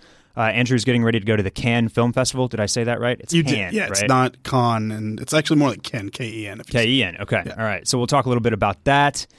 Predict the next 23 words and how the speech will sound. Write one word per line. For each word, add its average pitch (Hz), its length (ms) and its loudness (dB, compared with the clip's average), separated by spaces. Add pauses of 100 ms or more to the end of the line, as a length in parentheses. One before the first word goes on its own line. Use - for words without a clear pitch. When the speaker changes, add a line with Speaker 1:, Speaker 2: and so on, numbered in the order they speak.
(220)
Speaker 1:
And 131 160 2
then, 143 160 4
uh, 143 200 6
in 131 100 2
the 135 80 4
back 135 240 2
half, 160 480 0
A-, 135 160 -2 (140)
Andrew 156 340 0
is, 151 340 0
is 135 220 -6
really 143 160 0
into 147 140 0
style 135 420 2
as 120 100 0
well, 135 220 2
mostly 110 260 -2
with 110 120 -2
sunglasses 120 500 0
and 98 180 -2
suiting 120 400 4
and, 104 320 0
and 95 320 -6